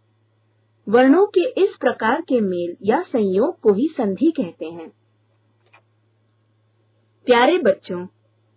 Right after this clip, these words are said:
संधि के मुख्यतः तीन प्रकार की होती हैं, स्वर संधि, व्यंजन संधि तथा विसर्ग संधि।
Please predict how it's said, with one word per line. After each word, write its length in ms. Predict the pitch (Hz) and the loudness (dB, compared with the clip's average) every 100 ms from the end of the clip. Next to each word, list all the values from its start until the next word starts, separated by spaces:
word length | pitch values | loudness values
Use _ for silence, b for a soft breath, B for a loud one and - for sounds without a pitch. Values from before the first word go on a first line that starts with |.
| _ _ - | _ _ -2
संधि 440 | 262 247 220 392 392 | 2 2 4 4 4
के 100 | 302 | 0
मुख्यतः 600 | 269 269 269 - 185 208 | -2 -2 -6 -6 -6 -8
तीन 340 | - 294 349 | -4 -2 -2
प्रकार 400 | 359 196 180 170 | -2 -6 -4 -6
की 140 | - | -4
होती 380 | 302 226 - 180 | -2 -2 -2 -10
हैं, 220 | 202 135 _ _ _ _ _ _ _ _ _ _ _ _ _ - | -10 -14 _ _ _ _ _ _ _ _ _ _ _ _ _ -4
स्वर 200 | 175 170 | -2 -2
संधि, 600 | - 185 190 254 330 _ _ _ _ _ _ _ _ _ _ | -2 -4 -4 -6 -8 _ _ _ _ _ _ _ _ _ _
व्यंजन 500 | 190 220 240 247 349 | -2 2 2 2 0
संधि 560 | 359 202 170 - 214 330 _ _ _ _ _ _ - | 0 -4 -6 -4 -6 -6 _ _ _ _ _ _ -2
तथा 300 | 254 254 269 | -2 2 2
विसर्ग 460 | 240 - 311 311 | 2 0 -2 -2
संधि। 560 | - 208 165 165 165 165 | -4 -6 -6 -8 -12 -12